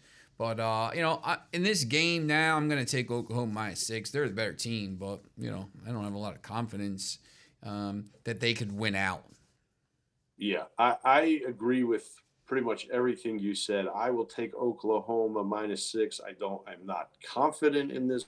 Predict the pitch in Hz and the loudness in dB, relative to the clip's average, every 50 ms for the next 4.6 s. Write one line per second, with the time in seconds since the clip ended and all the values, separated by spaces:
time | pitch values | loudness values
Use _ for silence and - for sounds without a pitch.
0 | _ - - 123 123 120 107 98 - 107 104 - - 98 92 90 101 113 110 104 | _ -10 -4 0 2 2 2 0 0 -2 -2 -2 -2 -4 -2 2 4 4 4 4
1 | 98 85 - 110 120 143 101 95 104 110 113 107 95 98 98 - 95 95 92 107 | 2 0 4 4 4 4 4 4 4 4 4 2 2 0 0 -2 -4 -6 -4 -2
2 | 120 120 - - - _ _ - - - - _ - 107 101 98 - 101 98 101 | -2 -2 -4 -6 -20 _ _ -20 -20 -20 -8 _ 0 0 2 4 4 6 6 6
3 | 98 95 - - 110 101 - 123 113 - 101 92 92 98 101 101 113 107 104 98 | 4 4 2 2 2 4 4 4 4 6 4 4 6 6 4 4 6 4 6 4
4 | 90 85 - - - 107 113 120 120 120 - | 2 0 0 0 2 4 6 6 4 4 2